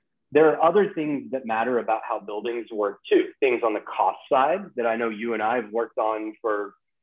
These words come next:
you know, at least in my case, like, a larger chunk of my career than maybe even I should have, like, very specific topics, topics around energy and maintenance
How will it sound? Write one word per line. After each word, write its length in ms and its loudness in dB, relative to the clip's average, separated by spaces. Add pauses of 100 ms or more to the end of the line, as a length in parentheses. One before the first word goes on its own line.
(160)
you 120 -10
know, 180 0
at 60 -4
least 180 -6
in 120 -4
my 180 2
case, 340 -6
like, 180 0
a 60 4
larger 480 4
chunk 180 0
of 100 -2
my 180 -2
career 400 0
than 140 -4
maybe 220 -4
even 280 -6
I 100 -8 (120)
should 120 4
have, 320 2
like, 220 -2
very 240 2 (120)
specific 380 -10
topics, 300 0 (340)
topics 320 -2
around 240 2
energy 680 -2 (280)
and 240 2
maintenance 480 2